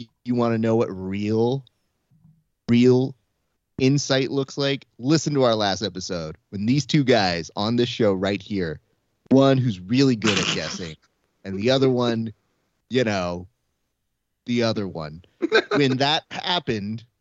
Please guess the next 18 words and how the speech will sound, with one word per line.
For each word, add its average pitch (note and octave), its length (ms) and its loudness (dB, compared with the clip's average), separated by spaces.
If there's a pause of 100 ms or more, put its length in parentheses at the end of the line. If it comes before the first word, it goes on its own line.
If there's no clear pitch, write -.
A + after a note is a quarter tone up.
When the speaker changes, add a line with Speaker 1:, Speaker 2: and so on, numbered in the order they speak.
(840)
Speaker 1:
I C3+ 220 -2
just C#3+ 260 -4
kinda D3+ 260 -2
warned F3+ 340 -2
you C3 100 0
guys. G2+ 240 -4
I B2 40 -2
was B2 120 -4
like, A#2 200 -2
"Both D3+ 220 2
of F3 80 -10
you D#3 60 -6
just C3+ 180 -4
went, A#2+ 140 0
'Nope, C#3+ 340 0
nope, C3 320 -2
no B2 160 -2
way.'" G2 300 -4